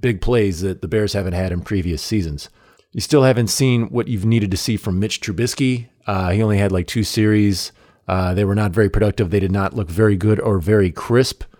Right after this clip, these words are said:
Uh, but I will be very hyped to see how Mitch looks in the third or fourth, uh, preseason game. I know, I know N F L teams, it's the third preseason game, like Dennis Green was saying, the third preseason game. But the Bears have, like, that extra game this year, so it's probably gonna be their fourth game, the one after Denver.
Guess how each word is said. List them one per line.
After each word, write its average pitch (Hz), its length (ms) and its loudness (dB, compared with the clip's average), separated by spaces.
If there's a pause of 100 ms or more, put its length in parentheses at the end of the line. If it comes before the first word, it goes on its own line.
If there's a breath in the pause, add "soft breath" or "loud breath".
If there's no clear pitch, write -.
(460 soft breath)
Uh, 98 280 0
but 107 180 -2
I 107 60 2
will 104 160 0
be 104 100 0
very 107 300 4
hyped 113 320 0
to - 160 -10
see 110 180 -2
how 98 160 4
Mitch 98 320 0
looks 101 300 0
in 107 140 -2
the 92 120 0
third 98 380 4
or 90 160 0
fourth, 90 480 -2
uh, 85 260 0
preseason 92 500 -2
game. 90 300 -2 (300 loud breath)
I 120 80 0
know, 170 320 4
I 123 40 2
know 131 140 4
N 131 80 4
F 127 100 0
L 117 120 2
teams, 110 320 -2
it's 101 140 -4
the 92 100 -10
third 104 320 -2
preseason 113 420 -2
game, 113 160 2
like 87 160 0
Dennis 98 260 -2
Green 98 200 -2
was 92 100 -2
saying, 101 220 0
the 85 80 -2
third 95 240 -2
preseason 107 360 -2
game. 104 280 0 (260 loud breath)
But 95 100 -10
the 101 60 -2
Bears 113 300 4
have, 101 220 0
like, 95 180 -2
that 87 160 -6
extra 107 320 -6
game 87 220 -6
this 82 140 -8
year, 90 140 -2
so 92 180 -4
it's 85 120 -6
probably 98 320 0
gonna 90 160 -2
be 87 100 -2
their 85 160 -2
fourth 92 320 -2
game, 80 200 -4
the 82 60 -4
one 87 160 -2
after 87 280 -2
Denver. 78 400 -4